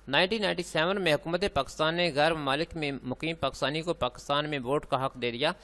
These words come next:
जिससे गैर ममालिक में मुकीम पाकिस्तानियों की अपने मुल्क के मामलात में दिलचस्पी पैदा हुई। पाँचवा है फ्लोर क्रॉसिंग पर पाबंदी। मियां नवाज शरीफ हुकूमत ने नाइंटीन सेवेंटी थ्री के आइन में चौदहवीं तरमीम के जरिए अरकान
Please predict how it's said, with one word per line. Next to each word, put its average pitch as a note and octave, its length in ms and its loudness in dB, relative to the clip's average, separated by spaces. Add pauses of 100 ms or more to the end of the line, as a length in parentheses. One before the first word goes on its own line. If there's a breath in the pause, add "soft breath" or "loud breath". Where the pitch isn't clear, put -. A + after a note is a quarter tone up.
(300 loud breath)
जिससे G3 360 4
गैर D3+ 220 8
ममालिक D3+ 400 2
में C#3+ 140 0
मुकीम C3+ 380 -2
पाकिस्तानियों C#3+ 460 -2
की D#3+ 180 -4
अपने C3+ 240 -4
मुल्क C3 260 -6
के C#3 100 -2
मामलात B2 440 0
में D3 160 -4
दिलचस्पी A#2 480 -6
पैदा A2+ 260 -2
हुई। A2 260 -6 (400 soft breath)
पाँचवा E3+ 300 0
है G3+ 140 6
फ्लोर F3 520 2
क्रॉसिंग D3+ 440 2
पर C3 80 -2
पाबंदी। A#2 480 -2
मियां E3+ 240 0
नवाज F#3 240 4
शरीफ G3 320 -2
हुकूमत F3+ 380 -2
ने G3 100 2
नाइंटीन D#3 440 0 (380 loud breath)
सेवेंटी E3 380 2
थ्री F3 220 2
के E3+ 140 2
आइन D3 240 4
में D#3+ 200 0 (100)
चौदहवीं E3 380 2
तरमीम D3 580 0
के C#3+ 120 0
जरिए C3 420 0 (360 soft breath)
अरकान D3 360 2